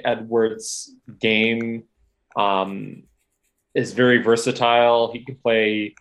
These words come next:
um, with and without the ball. And I, I think personally, like, he's probably gonna be one of the best rookies of this draft. Obviously, he was the first overall pick, but, uh, I, I, I like him, and I think he's gonna have a good year. And I think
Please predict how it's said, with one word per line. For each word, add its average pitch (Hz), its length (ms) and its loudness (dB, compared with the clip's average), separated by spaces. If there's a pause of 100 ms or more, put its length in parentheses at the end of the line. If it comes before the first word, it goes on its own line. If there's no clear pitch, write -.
(360)
um, 98 320 -4
with 123 280 4
and 120 220 -2
without 113 300 -2
the 120 60 0
ball. 110 460 2
And 104 80 -6
I, 104 200 -2
I 110 80 -6
think 113 240 -8
personally, 131 800 -2
like, 98 240 -6 (340)
he's 117 240 -2
probably 117 340 2
gonna 113 220 -2
be 107 560 -4
one 110 160 0
of 104 60 0
the 104 40 0
best 107 380 -2 (360)
rookies 113 460 -2
of 98 140 -6
this 95 160 -10
draft. 107 460 0
Obviously, 98 340 -2
he 98 40 -6
was 90 100 -12
the 90 100 -14
first 104 220 -6
overall 92 360 -2
pick, 92 240 -4
but, 95 220 -4 (680)
uh, - 20 -4
I, 95 680 -2
I, 123 260 4
I 131 120 2
like 120 260 4
him, 104 140 -6
and 104 80 -6
I 104 80 -4
think 107 180 -6
he's 110 140 -4
gonna 107 520 2 (120)
have 117 140 0
a - 20 -6
good 131 160 2
year. 143 220 4
And 156 120 0
I - 20 -16
think 151 160 -14